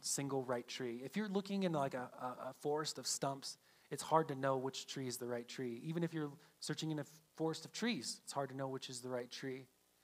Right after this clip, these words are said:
But if there's only one tree that qualifies, there's only one, there's only one tree that meets the right conditions, that, that has the right standards, that, that is able to do what Isaiah is talking about here, which is produce life from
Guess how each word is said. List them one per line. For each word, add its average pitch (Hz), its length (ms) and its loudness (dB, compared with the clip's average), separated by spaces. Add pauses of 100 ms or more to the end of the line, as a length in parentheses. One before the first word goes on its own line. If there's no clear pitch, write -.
(260)
But 156 140 0
if 143 100 -4
there's 165 160 4
only 208 220 8
one 170 260 6
tree 185 280 4
that 147 120 0
qualifies, 131 720 0 (760)
there's 170 160 4
only 196 200 6
one, 180 460 8
there's 170 180 2
only 196 200 6
one 170 260 6
tree 185 240 4
that 147 140 2
meets 175 400 4 (140)
the 151 80 2
right 156 280 6 (560)
conditions, 156 600 6
that, 139 100 -4 (260)
that 165 80 6
has 175 200 12
the 175 100 4
right 165 200 8
standards, 156 520 4
that, 143 120 4 (240)
that 165 120 6
is 156 100 8
able 175 280 8
to 170 120 0
do 165 400 6 (320)
what - 180 4
Isaiah 156 300 8
is 160 120 6
talking 165 340 4
about 123 260 2
here, 127 280 -2 (200)
which 156 140 -2
is 156 40 -2
produce 180 360 2
life 170 240 6
from 156 240 2